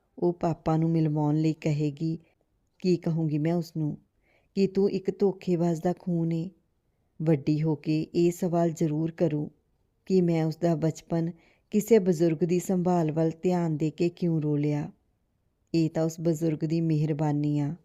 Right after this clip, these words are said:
ਕਿ ਸੇਵਾ ਸੰਭਾਲ ਬਦਲੇ ਉਹ ਮਾਂ ਧੀ ਦੇ ਰਹਿਣ ਸਹਿਣ ਦਾ ਖਰਚਾ ਕਰ ਰਿਹਾ ਹੈ।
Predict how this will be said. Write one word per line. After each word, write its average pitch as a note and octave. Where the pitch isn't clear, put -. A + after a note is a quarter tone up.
ਕਿ A3
ਸੇਵਾ E3+
ਸੰਭਾਲ F3+
ਬਦਲੇ D#3
ਉਹ F#3+
ਮਾਂ E3+
ਧੀ F3+
ਦੇ E3+
ਰਹਿਣ D#3+
ਸਹਿਣ D#3+
ਦਾ D#3
ਖਰਚਾ D#3
ਕਰ D3+
ਰਿਹਾ C#3+
ਹੈ। E3+